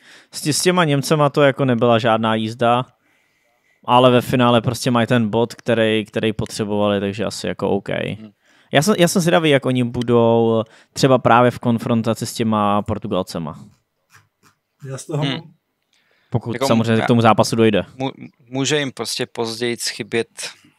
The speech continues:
Speaker 2: a, někdo, jako je Ramos, ale zas tam mají Aspiho, mají tam prostě Busquetse, to jsou frajeři, co odehráli,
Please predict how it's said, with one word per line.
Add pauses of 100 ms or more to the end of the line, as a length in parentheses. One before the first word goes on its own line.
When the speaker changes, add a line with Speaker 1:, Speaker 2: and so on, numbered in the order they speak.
(260)
Speaker 2:
a,
někdo,
jako
je
Ramos,
ale
zas
tam
mají
Aspiho,
mají
tam
prostě
Busquetse,
to
jsou (560)
frajeři,
co
odehráli,